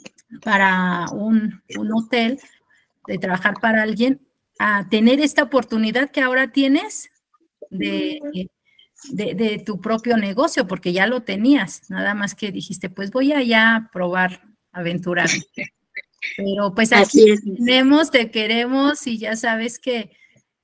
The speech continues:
Speaker 1: pues la, la profesora nos ha ayudado mucho, eh, tiene unas manos mágicas,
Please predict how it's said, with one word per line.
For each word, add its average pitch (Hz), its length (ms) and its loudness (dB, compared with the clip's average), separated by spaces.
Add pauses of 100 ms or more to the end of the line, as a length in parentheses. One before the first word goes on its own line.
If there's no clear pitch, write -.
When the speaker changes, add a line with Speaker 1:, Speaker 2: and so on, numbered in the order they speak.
Speaker 1:
pues 170 140 -10
la, 202 200 -6
la 220 140 -8
profesora 240 440 -2
nos 254 220 2
ha 233 40 0
ayudado 233 460 0
mucho, 233 680 -4 (140)
eh, 185 640 -10 (220)
tiene 220 180 -6
unas 226 320 2 (160)
manos 208 180 -8 (300)
mágicas, 196 840 -4